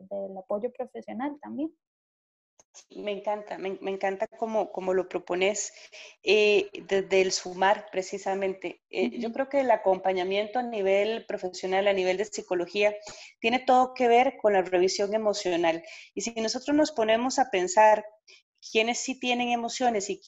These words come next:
Speaker 2: quiénes no tienen emociones, terminamos dándonos cuenta que absolutamente el cien por ciento de la población tiene emociones.
Speaker 1: Ujú.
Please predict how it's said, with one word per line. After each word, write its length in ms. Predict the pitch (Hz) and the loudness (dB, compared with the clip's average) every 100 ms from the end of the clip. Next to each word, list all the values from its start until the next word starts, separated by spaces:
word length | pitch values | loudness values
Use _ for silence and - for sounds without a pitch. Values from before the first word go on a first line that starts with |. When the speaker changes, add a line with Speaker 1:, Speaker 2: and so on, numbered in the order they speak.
| - | -2
Speaker 2:
quiénes 260 | 202 208 | 0 0
no 160 | 214 220 | 0 -2
tienen 300 | 233 226 226 | -2 -2 0
emociones, 640 | 226 226 - 233 220 233 | -2 -2 -2 -2 -2 -6
terminamos 520 | 208 190 185 180 196 | -6 -4 -2 -2 0
dándonos 420 | 196 208 208 214 - | 2 2 0 -6 -2
cuenta 340 | 226 208 220 | -2 0 -2
que 120 | 214 | 2
absolutamente 800 | 196 196 214 202 - 220 220 196 | 2 0 -6 -4 -4 -2 -2 -4
el 80 | 160 | -4
cien 220 | - 190 | -4 -2
por 180 | 202 202 | -4 -6
ciento 300 | - 208 214 | -4 -2 2
de 80 | 208 | 4
la 160 | 208 | 4
población 580 | 214 214 226 233 262 233 | 2 -2 -2 -2 -2 -2
tiene 280 | - 311 302 | 4 6 6
emociones. 680 | 160 160 147 - 240 240 226 | 2 -2 -4 -4 -2 -2 -4
Speaker 1:
Ujú. 220 | 220 208 | -6 -8